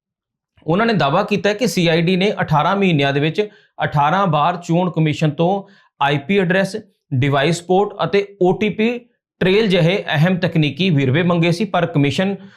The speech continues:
ਜਾਣਕਾਰੀ ਪ੍ਰਦਾਨ ਕਰਨ ਦੇ ਵਿੱਚ ਅਸਫਲ ਰਿਹਾ ਹੈ। ਮਤਲਬ ਕਿ ਕਮਿਸ਼ਨ ਨੇ ਇਹ ਜਾਣਕਾਰੀ ਉਹਨਾਂ ਤੱਕ ਨਹੀਂ ਪਹੁੰਚਾਈ। ਰਾਹੁਲ ਗਾਂਧੀ ਨੇ ਕਿਹਾ, ਦੋਸ਼ ਲਗਾਇਆ ਹੈ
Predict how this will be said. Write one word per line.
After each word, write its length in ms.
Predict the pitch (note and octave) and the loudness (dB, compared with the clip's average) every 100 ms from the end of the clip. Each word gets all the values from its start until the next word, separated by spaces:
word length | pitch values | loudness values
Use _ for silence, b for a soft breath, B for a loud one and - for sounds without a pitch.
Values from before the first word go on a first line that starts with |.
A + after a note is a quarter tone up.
| B B2+ | B -2
ਜਾਣਕਾਰੀ 460 | D#3 D#3+ E3 F#3 | 0 0 0 0
ਪ੍ਰਦਾਨ 360 | G#3+ E3+ D3 D3+ | 0 0 0 0
ਕਰਨ 260 | D#3 D3+ D#3+ | 0 0 2
ਦੇ 80 | |
ਵਿੱਚ 220 | D3+ D3 - - | 0 -2 -4 -2
ਅਸਫਲ 360 | E3 E3+ - E3+ | 0 0 0 2
ਰਿਹਾ 280 | C#3+ C#3 A#2+ | 2 0 0
ਹੈ। 80 | A2+ | -2
ਮਤਲਬ 420 | C3+ E3 G#3 G#3+ B B - | -2 0 0 -4 B B -4
ਕਿ 100 | F#3 | -2
ਕਮਿਸ਼ਨ 420 | F#3+ F3+ - G3+ | 0 0 0 0
ਨੇ 120 | G#3 | 0
ਇਹ 160 | G#3 F#3+ | 2 2
ਜਾਣਕਾਰੀ 480 | E3 D3 D3+ F3 F#3 | 2 0 0 2 2
ਉਹਨਾਂ 200 | F3 F3+ | 0 0
ਤੱਕ 200 | F3+ A3+ | -2 0
ਨਹੀਂ 200 | G#3+ G3 | 0 0
ਪਹੁੰਚਾਈ। 380 | E3+ C#3 A2 A#2 b b b - | 0 0 -2 -6 b b b -2
ਰਾਹੁਲ 260 | D3+ F3+ G#3+ | 0 2 2
ਗਾਂਧੀ 200 | G#3+ G#3+ | 2 2
ਨੇ 100 | A3 | 0
ਕਿਹਾ, 200 | G3 G3+ | 2 0
ਦੋਸ਼ 320 | D3+ D#3 E3+ | 2 2 2
ਲਗਾਇਆ 320 | F#3+ D3+ C3 | 2 2 0
ਹੈ 340 | B2+ - - | -2 -4 -12